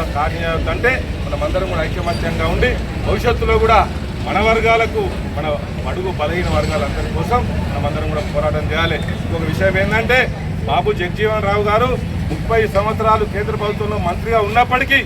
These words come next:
ఎమర్జెన్సీ కాలంలో మరి ఆయన కాంగ్రెస్ పార్టీని వ్యతిరేకించి, ఆనాడు ఇందిరాగాంధీని వ్యతిరేకించి, కాంగ్రెస్ పార్టీలోకి వెళ్ళి బయటకు వచ్చి, మరి ప్రజల కోసం, మన అభ్యున్నతి కోసం పాటుపడినటువంటి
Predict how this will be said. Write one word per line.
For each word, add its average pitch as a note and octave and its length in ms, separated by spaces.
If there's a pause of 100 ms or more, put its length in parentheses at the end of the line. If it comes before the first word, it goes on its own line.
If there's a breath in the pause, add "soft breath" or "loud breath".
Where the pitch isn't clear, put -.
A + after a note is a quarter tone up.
(320)
ఎమర్జెన్సీ G#3+ 480 (100)
కాలంలో G3 400 (300)
మరి D#3 160
ఆయన F#3+ 160 (120)
కాంగ్రెస్ G3+ 420
పార్టీని G3 360
వ్యతిరేకించి, G3+ 540 (100)
ఆనాడు F#3 260
ఇందిరాగాంధీని G3 680
వ్యతిరేకించి, G#3 560 (400)
కాంగ్రెస్ G3 380
పార్టీలోకి F#3 360
వెళ్ళి F3+ 200
బయటకు F3 300
వచ్చి, F3 200 (280)
మరి - 180
ప్రజల F#3+ 220 (120)
కోసం, A3 240 (320)
మన D3+ 160
అభ్యున్నతి F#3 420
కోసం - 220 (380)
పాటుపడినటువంటి E3+ 840